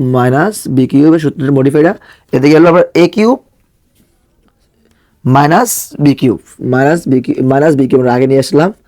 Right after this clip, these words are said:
এবার আমরা কমন নেবো কি? এদিক থেকে থ্রি এ বি কমন যাবে, কিন্তু আমাদের এদিকে মাইনাস আছে, তাহলে মাইনাস কমন নিলাম, মাইনাস থ্রি এ বি কমন নিয়ে গেলো।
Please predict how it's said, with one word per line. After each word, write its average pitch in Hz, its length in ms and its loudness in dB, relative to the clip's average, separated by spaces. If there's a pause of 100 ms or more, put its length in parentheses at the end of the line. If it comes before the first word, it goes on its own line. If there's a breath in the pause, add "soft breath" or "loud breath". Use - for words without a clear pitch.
(460)
এবার 156 180 2
আমরা 165 220 2
কমন 180 260 2
নেবো 185 180 2
কি? 185 100 0
এদিক 139 280 2
থেকে 143 240 2
থ্রি 139 320 0
এ 135 40 2
বি 139 140 4 (360 soft breath)
কমন 147 240 0
যাবে, 147 200 2
কিন্তু 160 240 0
আমাদের 147 240 0
এদিকে 143 280 0
মাইনাস 131 240 0
আছে, 143 100 0
তাহলে 147 200 -2
মাইনাস 131 200 -2
কমন 139 200 -2
নিলাম, 160 240 2
মাইনাস 131 300 -2
থ্রি 131 220 0
এ - 40 0
বি 131 100 0
কমন 143 320 0
নিয়ে 120 120 -2
গেলো। 101 140 -4